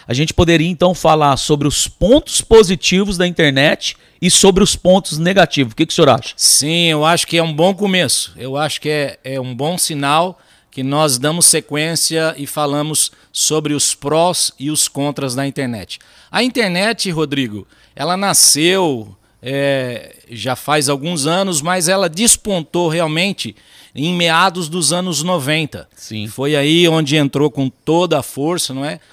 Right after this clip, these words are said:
Speaker 2: A internet nos lares. E eu me recordo que há alguns anos atrás, até mesmo o celular não existia, não é?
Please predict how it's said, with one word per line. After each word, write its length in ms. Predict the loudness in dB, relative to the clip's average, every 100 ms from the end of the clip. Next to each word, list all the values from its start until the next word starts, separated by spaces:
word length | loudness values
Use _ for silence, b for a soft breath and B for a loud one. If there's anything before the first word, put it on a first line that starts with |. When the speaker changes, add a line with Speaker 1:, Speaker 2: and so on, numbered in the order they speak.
| b
Speaker 2:
A 140 | -8
internet 640 | -6 -4 -4 -2 -4 -4
nos 240 | -6 -4 -4
lares. 640 | 2 4 4 4 0 -4 -6 b b b
E 120 | -2
eu 80 | 0
me 100 | 0
recordo 560 | 0 0 2 2 2
que 460 | -4 -4 -4 -4 -8 b b
há 120 | -4 0
alguns 460 | 0 0 -2 -2
anos 300 | -2 -2 -2
atrás, 720 | -2 -2 -2 0 0 -2 -4 -8 _ _
até 300 | -10 -4 -2
mesmo 360 | 0 0 0 0
o 20 |
celular 760 | 0 0 0 2 2 2 -2 _ _ _ _
não 140 | -6 -4
existia, 580 | -2 -4 -6 -6 -4 -4
não 100 | -4
é? 220 | -6